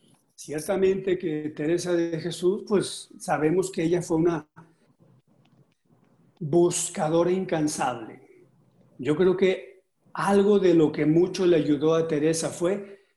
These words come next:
que no se rendía, que buscaba y buscaba y seguía buscando, y que, bueno, cuando sentía que el confesor o el, o el padre con el que hablaba no era lo suficiente, no, no, no, no intuía que le estaba ayudando,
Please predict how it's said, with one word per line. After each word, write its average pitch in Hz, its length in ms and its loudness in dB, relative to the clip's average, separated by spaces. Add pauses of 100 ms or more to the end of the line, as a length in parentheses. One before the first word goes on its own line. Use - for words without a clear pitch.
que 151 180 -2
no 147 320 4
se 233 240 0
rendía, 180 720 2 (580)
que 165 140 2
buscaba 165 840 0
y 190 120 4
buscaba 160 520 2
y 208 40 2
seguía 147 320 -2
buscando, 151 760 -2 (500)
y 170 140 2
que, 156 140 2
bueno, 175 400 4
cuando 156 320 4
sentía 147 840 0
que 165 100 2
el 139 100 4
confesor 165 880 2
o 151 100 0
el, 143 160 -2
o 147 140 2
el 135 140 -2
padre 170 360 0
con 151 180 0
el 139 100 -6
que 151 120 -4
hablaba 151 440 -2
no 156 220 -2
era 170 140 -4
lo 156 120 -6
suficiente, 139 880 -8 (540)
no, 165 180 -2
no, 185 300 0
no, 196 380 2
no 180 160 4
intuía 202 720 2
que 156 160 0
le 143 60 4
estaba 170 340 0
ayudando, 151 720 0